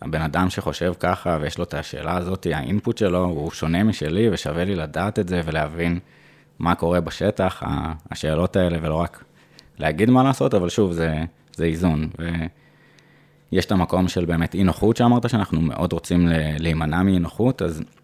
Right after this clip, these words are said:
אז שאלה מצד אחד, היא מייצרת אי נוחות. זאת אומרת, אתה שואל את, אה, אה, מנהלת השיקום שאלה, זה כאילו, זה מסעיר, זה, זה מניע למחשבה, לפעולה, וזה לפעמים לא נוח. אה, אז אנחנו נמנעים מזה, כאילו, "Give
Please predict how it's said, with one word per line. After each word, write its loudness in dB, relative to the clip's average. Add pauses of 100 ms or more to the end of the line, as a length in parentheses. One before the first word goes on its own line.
(220)
אז -6
שאלה 2
מצד 4
אחד, 2
היא 2
מייצרת 0
אי 4
נוחות. 0
זאת -12
אומרת, -4
אתה -8
שואל 0
את, -8
אה, -2 (760)
אה, -2
מנהלת 2
השיקום 2
שאלה, 0
זה 0
כאילו, -2 (300)
זה -2
מסעיר, 0
זה, -4
זה -6
מניע 4
למחשבה, 0
לפעולה, 0
וזה -2
לפעמים 4 (320)
לא 6
נוח. 2 (640)
אה, 2
אז 0
אנחנו 0
נמנעים 4
מזה, 2
כאילו, -4
"Give 2